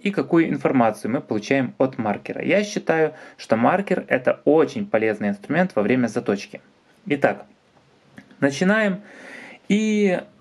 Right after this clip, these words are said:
у меня здесь стоит брусок в четыреста грит, но я не буду пользоваться этим бруском во время переточки и во время изменения угла. Здесь у нас сейчас сорок пять градусов, мы будем делать сорок градусов,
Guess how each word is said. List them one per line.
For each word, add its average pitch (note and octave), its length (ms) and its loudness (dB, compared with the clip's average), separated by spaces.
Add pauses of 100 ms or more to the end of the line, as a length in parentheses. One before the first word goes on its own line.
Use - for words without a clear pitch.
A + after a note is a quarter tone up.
у - 20 2
меня D3 220 4
здесь B2 240 0
стоит B2+ 340 2
брусок B2+ 460 0
в A#2+ 320 -2
четыреста - 580 -2
грит, G3 360 0
но G3+ 240 0
я E3 260 2
не F#3 160 0
буду C3+ 280 2
пользоваться C3 540 0
этим A2 280 -2
бруском F#3 420 0
во C3 100 2
время C#3+ 300 0
переточки C3+ 640 -2
и D#3 340 -4 (160)
во A#2 60 0
время C3+ 320 -2
изменения B2+ 680 2
угла. B2 420 0 (100)
Здесь C3+ 360 0
у - 80 -4
нас A2 240 -4
сейчас G#2+ 400 -4
сорок A#2 280 0
пять - 180 -10
градусов, F3+ 480 0 (460)
мы D3+ 160 2
будем A2+ 240 0
делать G#2+ 400 0
сорок G3 240 4
градусов, D#3 420 -2